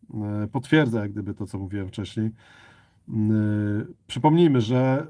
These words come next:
co najmniej z Chorwacją, Słowenią i Niemcami musimy wyeliminować jeden z tych zespołów, żeby pojechać, e, do Japonii, e, lub, e, Filipin, na Filipiny, bo tam będą Mistrzostwa Świata za dwa lata. E,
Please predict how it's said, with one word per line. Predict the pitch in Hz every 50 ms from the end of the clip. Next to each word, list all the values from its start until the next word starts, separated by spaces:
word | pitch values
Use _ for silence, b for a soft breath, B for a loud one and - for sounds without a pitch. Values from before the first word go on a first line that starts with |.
| - - _ _
co | - - - 156 156
najmniej | 151 156 175 180 196 202 196 190 190 180 175 170 165 160 156
z | - -
Chorwacją, | - 147 139 131 117 139 156 175 170 - 180 175 160
Słowenią | 156 - 147 127 117 135 147 160 160 156 151
i | 139
Niemcami | 135 135 131 123 - - 143 120 110 107 104
musimy | 101 107 110 - - 147 147 143 143 143 151 170
wyeliminować | 165 151 120 113 139 135 139 151 160 160 147 143 -
jeden | 165 160 156 131
z | 131
tych | 165 147
zespołów, | 139 147 127 - 156 156 143 139
żeby | 147 143 127
pojechać, | 135 147 143 143 131 139 135 120 - - b b b b b b b b b
e, | 120 120
do | 120 127 139
Japonii, | 139 131 117 139 139 135 139 139 131 131 127 - _ _ _ -
e, | 147 127 117 117 117 120 120 117
lub, | 120 123 127 131 120 120 120
e, | 127 135 135 127 120
Filipin, | - 143 139 135 120 110 - 107 101 101
na | 110 113
Filipiny, | 113 123 120 120 117 - 120 107 104 95 b b b b b b
bo | 120
tam | 110 120 113 110
będą | 110 110 110
Mistrzostwa | 107 107 - - 107 - - 113
Świata | - - - 113 117 107 107
za | 101 101 110 107 104
dwa | 101 104 113
lata. | 110 107 98 - 107 98 b b b b b b b b b b -
E, | -